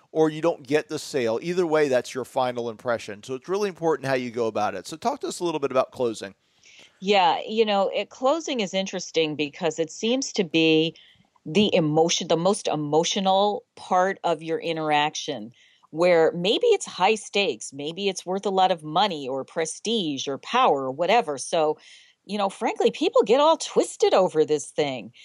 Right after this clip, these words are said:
Speaker 2: What do I say? And, and, you know, we're sweating and wringing our hands. I like to say that if your conversation has gone smoothly from the very beginning,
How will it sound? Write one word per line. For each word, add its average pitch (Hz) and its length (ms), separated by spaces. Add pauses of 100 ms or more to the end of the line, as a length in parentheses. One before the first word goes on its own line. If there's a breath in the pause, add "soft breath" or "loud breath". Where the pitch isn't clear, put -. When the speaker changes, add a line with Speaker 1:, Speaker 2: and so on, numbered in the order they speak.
(220 loud breath)
Speaker 2:
What 247 120
do 220 120
I 139 60
say? 269 720
And, 135 140 (180 loud breath)
and, 156 300
you 175 80
know, 156 100
we're 147 160
sweating 240 680
and 160 140
wringing 220 300
our 165 120
hands. 185 600 (440 soft breath)
I 233 180
like 294 260
to 226 120
say 139 480
that 160 180
if 170 180
your 202 240
conversation 180 1080
has 143 260
gone 185 360
smoothly 196 640
from 147 500
the 135 240
very 165 380
beginning, 196 720